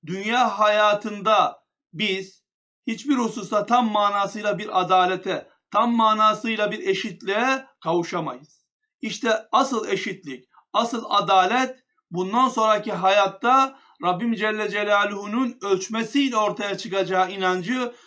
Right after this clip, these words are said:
bizlerin dünya hayatında çektiklerimizin karşılığında muhakkak ne yapacağımızı, hakkımızı alacağımızı inanmamızın bir göstergesidir ahiret hayatı. Çünkü o mizan denen terazide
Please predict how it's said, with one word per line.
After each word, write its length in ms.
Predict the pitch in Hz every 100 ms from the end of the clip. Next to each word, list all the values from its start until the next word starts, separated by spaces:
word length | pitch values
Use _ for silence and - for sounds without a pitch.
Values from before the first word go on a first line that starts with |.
| _ -
bizlerin 560 | 170 170 190 208 233
dünya 380 | 196 196 220 220
hayatında 600 | 196 202 196 190 190 190
çektiklerimizin 920 | 190 190 - 185 208 196 190 175 202 170
karşılığında 1000 | 185 185 180 185 185 180 185 226 233 - _ -
muhakkak 920 | 175 190 - - 220 254 262 - _ _ _
ne 100 | 202
yapacağımızı, 920 | 214 214 196 190 190 185 165 240 240 - _
hakkımızı 640 | 185 - - 208 190 -
alacağımızı 800 | 190 196 180 190 190 190 233 240
inanmamızın 960 | 202 185 190 190 190 196 190 220 262 254 - _
bir 140 | 196
göstergesidir 840 | 170 165 160 - 156 156 156 175 151
ahiret 480 | 135 127 131 123 -
hayatı. 460 | 113 107 104 _ _ _ _ _ _ _ _
Çünkü 560 | - 233 196 226 214 - _
o 120 | - 220
mizan 520 | 220 214 180 240 226
denen 300 | 214 208 196
terazide 960 | 196 202 196 185 180 170 220 254 254